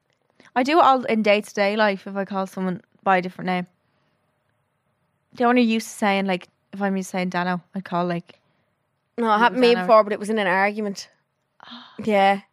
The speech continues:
Speaker 2: 'Cause you know when you're in an argument, just really
Speaker 1: Oh, I
Speaker 2: riled
Speaker 1: think
Speaker 2: up
Speaker 1: I
Speaker 2: and you
Speaker 1: remember it, yeah.
Speaker 2: and you just say things really, really fast.
Speaker 1: Yeah, yeah, yeah.
Speaker 2: And I called someone,
Speaker 1: It's
Speaker 2: someone
Speaker 1: also when you're, say you're u-, you're used to arguing with the
Speaker 2: With
Speaker 1: other
Speaker 2: that
Speaker 1: person.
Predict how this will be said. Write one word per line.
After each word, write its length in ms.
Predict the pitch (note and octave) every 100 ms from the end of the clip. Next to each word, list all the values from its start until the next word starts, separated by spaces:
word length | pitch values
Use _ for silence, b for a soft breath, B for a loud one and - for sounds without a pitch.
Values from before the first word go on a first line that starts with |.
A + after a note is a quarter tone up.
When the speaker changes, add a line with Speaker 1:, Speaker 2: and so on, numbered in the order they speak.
| _
Speaker 2:
'Cause 160 | - G#3+
you 60 | A#3
know 60 |
when 220 | A#3+ A3+ A3
you're 120 | G#3+
in 80 | G3+
an 80 |
argument, 360 | G3 G3+ G3+ G3
just 180 | G3+ G#3
really 240 | G#3 G3+
Speaker 1:
Oh, 60 | G3
I 80 | G3+
Speaker 2:
riled 80 | G3+
Speaker 1:
think 80 | A3+
Speaker 2:
up 60 |
Speaker 1:
I 40 | A#3
Speaker 2:
and 80 |
you 40 | A3
Speaker 1:
remember 200 | G#3 A3 A3
it, 80 |
yeah. 240 | G#3+ G#3 G#3
Speaker 2:
and 120 | G#3+
you 60 | G#3
just 140 | G3+ -
say 180 | G#3
things 220 | G3+ G#3 G#3
really, 200 | G3+ G3+
really 140 | G3+
fast. 260 | G3 G3 G#3
Speaker 1:
Yeah, 180 | G3+
yeah, 160 | G3+ G3
yeah. 180 | F#3+ F#3+ - _ _ _ _ _ _ _ _ -
Speaker 2:
And 80 | G3
I 40 |
called 280 | F#3 F#3 F3+
someone, 240 | G3+ F#3
Speaker 1:
It's 80 | F#3
Speaker 2:
someone 160 | G3+ B3
Speaker 1:
also 220 | C4 C#4+
when 160 | B3+
you're, 160 | B3 A#3
say 200 | - B3
you're 260 | B3+ A#3 E4
u-, 140 | - _
you're 260 | A3+ A3+
used 360 | A3+ G#3 G#3+ -
to 60 | -
arguing 400 | F#3+ F#3+ F#3 F#3
with 100 | G#3
the 40 |
Speaker 2:
With 140 | C#4 C#4+
Speaker 1:
other 20 |
Speaker 2:
that 100 | C4+
Speaker 1:
person. 300 | F#3+ B3+